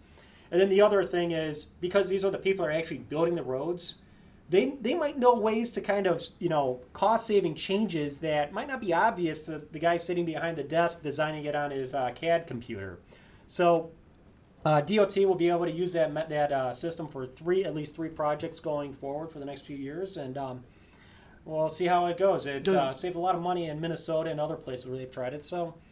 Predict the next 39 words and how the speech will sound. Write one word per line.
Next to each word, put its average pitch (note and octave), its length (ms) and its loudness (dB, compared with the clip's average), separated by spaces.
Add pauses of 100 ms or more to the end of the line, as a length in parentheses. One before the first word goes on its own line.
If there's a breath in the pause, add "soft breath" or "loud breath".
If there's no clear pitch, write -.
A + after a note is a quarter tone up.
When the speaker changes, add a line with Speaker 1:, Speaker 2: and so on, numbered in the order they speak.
(160)
Speaker 2:
You G3+ 160 2
know, G#3 160 8
uh, F3+ 140 6
before F#3 640 6
the D3+ 120 6
whole D3+ 320 4
transportation C3+ 1160 4 (120)
debate C3 440 4
really C3 240 4
got A#2 180 2
heated C3 260 2
up B2+ 200 2
last C3 320 2
summer, C3+ 280 2
this E3 200 0
was G3+ 160 2
something C3 480 2 (400 loud breath)
I, A#2+ 260 -6
I D3 120 4
never D3+ 260 6
even A#2 180 0
thought A#2+ 360 0
of. G#2 200 -6
You A#2+ 80 -2
know, A#2+ 100 0
the A#2 80 0
way C3+ 280 4
that C3 160 2
a A#2+ 40 -2
project B2 680 -2
is, A2 560 -4 (280)
is, G#2+ 460 -6 (500)
you B2+ 80 -4
know, A2 240 -6
designed A#2 520 0
and A#2 160 -4
bid B2 240 2
out A#2 320 2
and A2 200 -6